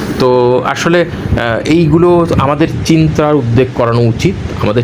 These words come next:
চিন্তা করা উচিত যে আসলে ধর্মের উৎপত্তি কোথায়, কোথা থেকে আমরা কি কথা বলছি, কোন কথাটা আমরা শুনছি। আহ, সেই ছোটোবেলায় আমরা শুনতাম যে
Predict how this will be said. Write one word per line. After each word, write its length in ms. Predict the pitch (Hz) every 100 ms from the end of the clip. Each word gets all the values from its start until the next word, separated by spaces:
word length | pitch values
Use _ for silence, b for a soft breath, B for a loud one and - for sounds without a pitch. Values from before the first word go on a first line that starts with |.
| 120
চিন্তা 260 | 143 147
করা 220 | 131 123 107
উচিত 300 | 104 117 101
যে 100 | 107
আসলে 240 | 98 101 95
ধর্মের 320 | 98 98 98
উৎপত্তি 420 | 95 - 101 - 107
কোথায়, 340 | 101 104 117 - B B - 156
কোথা 200 | 156 160
থেকে 260 | 143 143
আমরা 460 | 120 113 113 117 - - - - - - - -
কি 140 | 170 -
কথা 260 | 127 -
বলছি, 540 | 107 110 104 - 107 104 - - - -
কোন 180 | - 175
কথাটা 360 | 165 139 143 151
আমরা 180 | 135 117
শুনছি। 640 | - 123 120 - 120 123
আহ, 840 | - - - - - 104 101 98
সেই 180 | 101 127
ছোটোবেলায় 500 | 120 120 131 127 123
আমরা 200 | 117 120
শুনতাম 460 | 117 117 117 117
যে 100 | 113